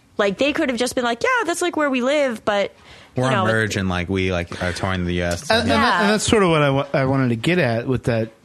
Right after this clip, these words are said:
Speaker 3: uh, question was that, like, does it even matter? I mean, I, I had somebody very, like, specifically say, like, "I really hope this puts D C back on the map." And it, it, it felt like a weird thing to say because I was just like, I, why does it,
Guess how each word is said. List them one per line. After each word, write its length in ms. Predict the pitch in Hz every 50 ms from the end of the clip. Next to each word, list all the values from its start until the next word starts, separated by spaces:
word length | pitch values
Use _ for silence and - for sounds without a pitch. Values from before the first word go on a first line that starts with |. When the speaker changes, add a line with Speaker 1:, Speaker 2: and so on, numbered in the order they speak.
| - - -
Speaker 3:
uh, 160 | 131 123 110
question 460 | - - 120 120 107 - - 127 120
was 200 | 117 113 104 -
that, 180 | - 123 135 143
like, 420 | 127 117 113 107 110 - - -
does 220 | - 139 131 127 135
it 100 | 123 113
even 420 | 127 123 117 123 113 104 104 101 101
matter? 500 | 107 104 107 101 92 87 90 - - - -
I 80 | 131
mean, 240 | 135 143 143 139 139
I, 200 | 156 160 190 - -
I 120 | 165 175
had 220 | 190 202 170 139
somebody 320 | - - 190 185 180 170 156
very, 440 | 139 156 160 185 - 240 262 233 220
like, 320 | 180 151 131 127 113 - - - - _ - - - - - - - - -
specifically 680 | - - - - - 156 - - 180 165 - 160 139 120
say, 460 | - - 143 135 120 107 98 98 95 - - - - - - - - _ -
like, 420 | 120 117 113 110 101 - - - - - - - _ _ _ _ _ _ -
"I 60 | 120
really 340 | 120 120 123 135 135 127 120
hope 220 | 120 127 120 113 -
this 160 | 120 110 -
puts 200 | - 120 113 -
D 140 | - 117 107
C 160 | - - 110
back 300 | 104 107 104 101 - 107
on 60 | 104
the 60 | 98
map." 400 | 95 104 104 95 78 - - - - - _ _ _ _ -
And 240 | 123 135 139 147 151
it, 60 | - -
it, 180 | 165 160 - - -
it 180 | 165 147 -
felt 220 | - - 165 165 -
like 160 | 185 160 -
a 60 | 143
weird 340 | 120 117 120 123 127 123 127
thing 160 | 139 135 131
to 60 | 120
say 360 | - - 113 110 123 151 180
because 420 | 196 156 135 - 123 120 117 110 151
I 80 | 147
was 140 | 127 123 120
just 160 | 120 117 -
like, 260 | 139 131 131 127 - -
I, 160 | 135 135 139 - _ _ - - - - - - - - _ _ _ _ _ - - - -
why 120 | - 147 160
does 120 | 170 165
it, 160 | - 160 131